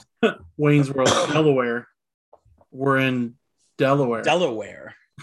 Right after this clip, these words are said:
Speaker 1: <laughs> And they got, and they, I'm not gonna say they should have beat Michigan because they blew that game on their own, regardless of the missed calls.
Speaker 2: Right, they shit
Speaker 1: They
Speaker 2: their
Speaker 1: had
Speaker 2: pants.
Speaker 1: plenty of
Speaker 2: I mean,
Speaker 1: chances to win that
Speaker 2: they
Speaker 1: game.
Speaker 2: shit, they shit their pants.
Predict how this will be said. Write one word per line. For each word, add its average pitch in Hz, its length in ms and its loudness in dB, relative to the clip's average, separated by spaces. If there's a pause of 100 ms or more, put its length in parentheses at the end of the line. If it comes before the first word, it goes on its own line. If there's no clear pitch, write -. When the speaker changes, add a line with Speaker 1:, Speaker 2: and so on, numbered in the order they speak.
Speaker 1:
<laughs> 233 100 -4 (720)
And 160 420 2
they 160 140 2
got, 156 240 2 (480)
and 175 340 -2 (300)
they, 170 580 -4 (460)
I'm 208 140 0
not 202 120 0
gonna 196 120 -4
say 175 180 -4
they 156 80 0
should 160 320 -4
have 147 160 -4
beat 143 180 -4
Michigan 135 480 -8
because 131 340 -2
they 151 140 4
blew 143 340 2
that 131 180 0
game 135 200 -4
on 127 80 -6
their 127 160 -8
own, 127 220 -8
regardless 131 580 -2
of 127 220 -2 (640)
the 139 100 -2
missed 135 320 -2
calls. 139 540 -6 (320)
Speaker 2:
Right, 233 180 2
they 190 120 0
shit 165 160 2
Speaker 1:
They 165 40 2
Speaker 2:
their 165 100 4
Speaker 1:
had 139 80 0
Speaker 2:
pants. 160 160 -6
Speaker 1:
plenty 160 260 2
of 127 100 -2
Speaker 2:
I 165 120 2
mean, 160 180 0
Speaker 1:
chances 135 160 -10
to 139 80 -14
win 127 160 -8
that 127 60 -4
Speaker 2:
they 190 120 4
Speaker 1:
game. 120 100 -2
Speaker 2:
shit, 214 280 -2 (260)
they 196 140 0
shit 180 220 -6
their 147 120 0
pants. - 480 -10